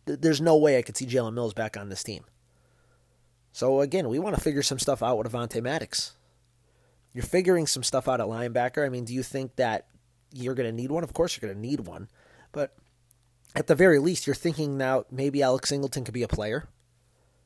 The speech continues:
He could help. And that defensive line, you're play-, I mean,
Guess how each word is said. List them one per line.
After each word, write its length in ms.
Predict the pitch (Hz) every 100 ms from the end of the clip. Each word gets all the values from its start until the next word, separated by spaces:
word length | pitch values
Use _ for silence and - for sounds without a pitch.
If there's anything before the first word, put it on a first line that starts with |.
| _ _
He 140 | 147
could 140 | 139
help. 320 | 107 123 151 _ _ _ _ _ _ _ _ _ _ _ _ _ _ _ _ -
And 280 | 123 139 139
that 160 | 135
defensive 420 | 143 143 143 - 113
line, 220 | 113 135
you're 80 | 135
play-, 260 | - 123
I 120 | 139 151
mean, 180 | 151